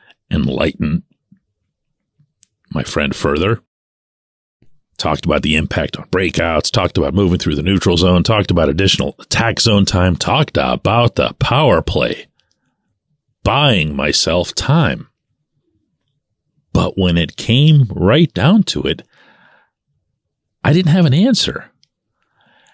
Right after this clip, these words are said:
And I'm not sure how anybody could. I mean, you could do some sort of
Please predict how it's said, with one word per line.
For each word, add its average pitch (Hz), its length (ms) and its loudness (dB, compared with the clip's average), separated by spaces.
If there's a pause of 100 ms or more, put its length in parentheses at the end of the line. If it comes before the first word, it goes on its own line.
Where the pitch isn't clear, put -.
(360)
And 92 260 -4 (160)
I'm 185 240 -2
not 233 240 0 (220)
sure 180 480 0
how 160 360 -2
anybody 117 760 2
could. 233 340 0
I - 80 -4
mean, 65 140 -4
you 139 220 2
could - 180 -6
do 107 140 2
some 98 280 0
sort 95 280 2
of 67 200 -4